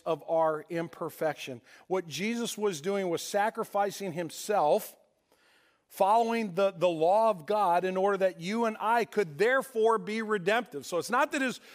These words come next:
his work wasn't redemptive, it's just that we gotta get it in order. This act of love is an act of worship.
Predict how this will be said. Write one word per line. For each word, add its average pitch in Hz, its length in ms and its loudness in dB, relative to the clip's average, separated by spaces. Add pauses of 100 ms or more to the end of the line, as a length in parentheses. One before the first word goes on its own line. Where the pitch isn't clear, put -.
(100)
his 202 140 2
work 220 280 0
wasn't 240 300 2
redemptive, 160 440 -2
it's 196 120 -8
just 190 160 -6
that 220 40 -6
we 185 120 -2
gotta 202 300 -2
get 180 280 -4
it 214 140 -4
in 196 140 -4
order. 226 240 2
This 180 320 -4
act 226 360 0
of 196 140 -2
love 226 640 2 (300)
is 185 180 0
an 220 100 -2 (100)
act 214 340 2
of 190 120 -2
worship. 170 680 -4